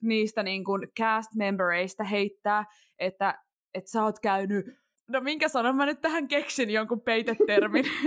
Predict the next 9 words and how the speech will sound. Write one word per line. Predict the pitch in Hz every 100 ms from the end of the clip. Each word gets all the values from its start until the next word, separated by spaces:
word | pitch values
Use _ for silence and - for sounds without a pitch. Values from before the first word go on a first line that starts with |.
| - 571
<laughs> | 587 415 - 226
käynyt | 262 262 262 269 370 403 302
tekemässä | 240 233 254 262
vähän | 269 269
hutunkeittoa | 285 349 320 269 262 254 - 254 226 247 277
jonkun | 247 240 240 233 226
niinku | 214 208 214
major | 226 226 226 247 214 220 - - 262 190
baseball | 214 214 220 - 214 208 208